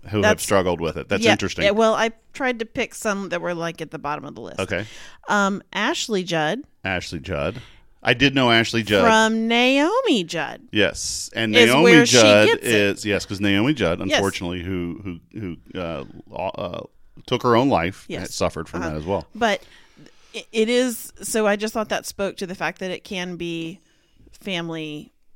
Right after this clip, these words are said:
Speaker 2: related. You
Speaker 1: Yeah,
Speaker 2: can
Speaker 1: yeah, it could
Speaker 2: genetically
Speaker 1: definitely be passed
Speaker 2: bring it,
Speaker 1: down.
Speaker 2: yeah. Um, Terry Bradshaw.
Speaker 1: Huh, interesting.
Speaker 2: Yeah.
Speaker 1: Wow.
Speaker 2: So that was my list. I just thought it was an interesting way to start out
Speaker 1: I'm
Speaker 2: in
Speaker 1: gonna
Speaker 2: that
Speaker 1: add a few.
Speaker 2: Okay.
Speaker 1: Uh, uh, Will Wheaton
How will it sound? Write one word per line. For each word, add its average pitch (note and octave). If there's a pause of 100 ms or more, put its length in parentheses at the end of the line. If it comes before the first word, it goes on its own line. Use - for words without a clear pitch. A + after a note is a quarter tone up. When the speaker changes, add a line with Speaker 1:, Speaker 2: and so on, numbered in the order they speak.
Speaker 2:
related. D#3
You A#2
Speaker 1:
Yeah, A2
Speaker 2:
can -
Speaker 1:
yeah, F#2
it D#2+
could -
Speaker 2:
genetically G#2
Speaker 1:
definitely F2+
be F2
passed F#2
Speaker 2:
bring F2
it, E2
Speaker 1:
down. D#2
Speaker 2:
yeah. A1+ (580)
Um, G3 (140)
Terry G#3+
Bradshaw. F3+ (960)
Speaker 1:
Huh, A#2+ (120)
interesting. A2+ (140)
Speaker 2:
Yeah. F3 (520)
Speaker 1:
Wow. -
Speaker 2:
So A3+
that A3+
was C4+
my C4+
list. F#3+
I G3
just G#3
thought G#3+
it -
was G3+
an G3
interesting G3
way F#3
to E3+
start E3+
out D#3+
Speaker 1:
I'm G2+
Speaker 2:
in A#2+
Speaker 1:
gonna C3
Speaker 2:
that F2 (140)
Speaker 1:
add G#2
a G2
few. D2+ (220)
Speaker 2:
Okay. F#3+ (200)
Speaker 1:
Uh, C#2+ (180)
uh, E2+
Will A2+
Wheaton A#2